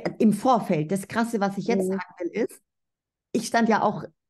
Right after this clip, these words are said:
Speaker 1: hinter dir, nee, vor dir, aber dann an der, wo du rausgelaufen bist, wieder hinter dir und hab dich live auf der Bühne gesehen. Und das bei dir halt wirklich, wenn du da rausläufst, wenn dein Moment ist, dann ist das, was du grad gesagt hast,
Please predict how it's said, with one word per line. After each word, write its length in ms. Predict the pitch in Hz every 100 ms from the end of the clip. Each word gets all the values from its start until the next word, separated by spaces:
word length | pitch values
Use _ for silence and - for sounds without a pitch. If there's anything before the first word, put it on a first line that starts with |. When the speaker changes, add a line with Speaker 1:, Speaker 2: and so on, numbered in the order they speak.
| _ _ -
Speaker 1:
hinter 380 | 196 226 240 220
dir, 320 | 214 214 202
nee, 140 | 202
vor 240 | - 233 208
dir, 300 | 190 208 196
aber 160 | 185
dann 140 | 185 180
an 80 |
der, 140 | 180 175 180 -
wo 120 | 175
du 80 | 196
rausgelaufen 440 | 196 170 160 185 175
bist, 140 | 165
wieder 120 | 170
hinter 240 | 202 220 190
dir 180 | 190
und 120 | 190 190
hab 140 | 196 - _ _ 196
dich 120 | 202
live 280 | 208 220 190
auf 120 | 190
der 100 | 196
Bühne 240 | 202 190
gesehen. 360 | 185 - 233 214
Und 220 | 190 196
das 160 | 220 -
bei 140 | 202
dir 220 | 196 240
halt 160 | 226 202
wirklich, 280 | 233 220 -
wenn 100 | 196
du 80 | 190
da 140 | 185
rausläufst, 800 | 190 233 269 - 170 208 233 _ _ _ _ _ -
wenn 100 | 190
dein 180 | 220 247
Moment 340 | 226 220 233
ist, 280 | - 196 196 _ _ -
dann 180 | 233
ist 120 | 240 240
das, 120 | 226
was 120 | 208
du 80 | 196
grad 240 | 202 220
gesagt 280 | 196 202 196
hast, 120 | 180